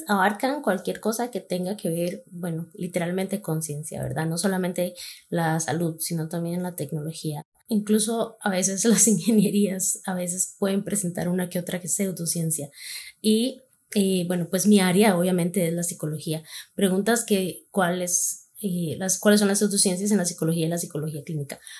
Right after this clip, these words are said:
aunque también existen en las áreas, por ejemplo, de psicología social o en las de psicología investigativa, ¿verdad? O incluso en recursos humanos. En recursos humanos es,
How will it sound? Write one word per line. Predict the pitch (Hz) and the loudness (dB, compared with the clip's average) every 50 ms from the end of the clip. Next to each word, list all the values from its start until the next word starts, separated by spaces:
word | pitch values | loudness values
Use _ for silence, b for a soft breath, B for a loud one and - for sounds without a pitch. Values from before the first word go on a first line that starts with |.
| B B B | B B B
aunque | 196 208 233 226 233 | 4 4 4 4 2
también | 220 226 214 208 196 196 | 2 2 2 2 2 2
existen | 196 190 180 - - 214 214 208 - - 175 175 - | 0 -2 -2 -2 -2 0 0 0 -2 -2 -6 -4 -4
en | 185 185 160 | -4 -4 -4
las | 165 - - | -4 -4 -4
áreas, | 165 165 147 160 160 | -4 -4 -4 -6 -6
por | - 175 175 | -6 -6 -4
ejemplo, | 170 170 170 165 151 156 165 | -4 -4 -4 -4 -4 -6 -4
de | 165 165 | -4 -6
psicología | 165 - - 160 160 160 156 147 | -6 -6 -4 -4 -4 -2 -2 -4
social | 165 170 - 233 220 220 214 214 214 B B B B B B | -4 0 2 2 2 2 2 -2 -4 B B B B B B
o | - 190 180 175 175 180 196 196 b b b | -6 -4 -2 0 0 -2 -4 -6 b b b
en | - - 185 180 175 170 | -10 -6 -4 -2 -2 -2
las | 170 165 160 160 160 - | -2 -4 -4 -6 -6 -6
de | 160 156 156 | -6 -6 -6
psicología | 160 165 - 165 160 160 143 160 151 143 151 156 | -8 -6 -4 -2 -2 -2 -2 -2 -2 -2 -2 -2
investigativa, | 160 160 160 160 - - 143 - - 214 220 214 196 190 190 185 | -2 -2 0 -2 -2 -2 -4 0 2 4 4 4 4 4 2 2
¿verdad? | 175 165 160 160 165 165 165 | 0 0 -2 -2 -4 -4 -4
O | 117 185 | -2 -4
incluso | 190 185 196 214 233 - 294 | -2 2 4 4 4 4 4
en | 285 233 | 2 2
recursos | 202 - - 175 190 - - | 0 0 -2 -2 0 0 2
humanos. | 190 185 180 180 185 175 - - | 2 2 4 2 2 0 0 0
En | 208 | 0
recursos | 190 - - 190 233 233 214 | 0 0 -2 -2 0 2 2
humanos | 196 190 190 190 196 202 190 | 2 2 0 0 -2 -2 -2
es, | 175 175 170 - - - B B | -2 0 0 0 -2 -4 B B